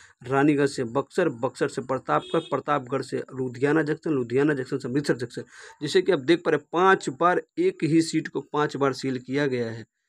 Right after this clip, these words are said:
तो आप देख सकते हैं कि रेलवे क्या कर रही है कि इसका कोई भी सीट खाली नहीं जा सकता है, ठीक है, ये अपना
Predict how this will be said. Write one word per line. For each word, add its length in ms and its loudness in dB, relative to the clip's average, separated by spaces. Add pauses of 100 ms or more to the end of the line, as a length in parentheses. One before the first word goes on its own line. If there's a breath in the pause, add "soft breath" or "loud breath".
(340)
तो 80 2
आप 100 2 (140)
देख 160 2
सकते 320 0
हैं 120 4
कि 120 -2
रेलवे 420 4 (360 soft breath)
क्या 140 2
कर 280 0
रही 240 4
है 160 2 (440)
कि 440 0 (160)
इसका 340 0
कोई 360 2
भी 140 2
सीट 240 0
खाली 260 4
नहीं 140 6
जा 80 4
सकता 380 0
है, 120 2
ठीक 300 -2
है, 100 2
ये 380 -10
अपना 240 -2